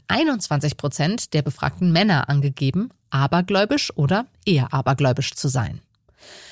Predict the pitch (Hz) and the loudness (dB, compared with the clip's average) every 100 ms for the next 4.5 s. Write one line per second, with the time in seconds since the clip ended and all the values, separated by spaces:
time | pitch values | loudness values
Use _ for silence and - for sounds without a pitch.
0 | - - - 160 185 240 359 349 - - | -20 -10 0 2 4 2 2 0 -2 -2
1 | 254 285 - 226 214 185 143 143 131 - | 2 2 2 2 2 4 4 2 0 -2
2 | - - 180 196 - 147 170 226 247 - | -4 0 -2 -2 -2 0 2 0 0 -2
3 | 185 - - 269 269 202 196 - 180 160 | -2 0 2 2 2 2 0 0 0 0
4 | 170 143 147 143 190 | 0 2 2 2 0